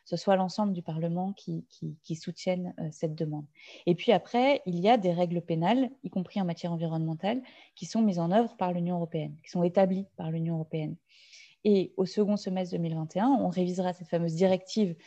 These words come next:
de deux mille huit sur la protection de l'environnement par le droit pénal. Ce sera l'occasion,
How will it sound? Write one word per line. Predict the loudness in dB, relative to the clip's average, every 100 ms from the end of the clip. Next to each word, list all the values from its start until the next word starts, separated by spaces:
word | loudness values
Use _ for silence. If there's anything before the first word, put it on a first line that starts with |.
| -20 -12 -2
de | 4 4
deux | 4
mille | 0 0
huit | -2 -2
sur | -4 -4
la |
protection | -2 -2 -2 -2 -4 -4 -2 -2
de | -2 0
l'environnement | 0 -2 -2 -2 -2
par | -4 -6
le | -6
droit | -6
pénal. | -6 -2 2 2 2 -4 -20 -20 -6
Ce | -4
sera | 0 4 4
l'occasion, | 4 2 0 -4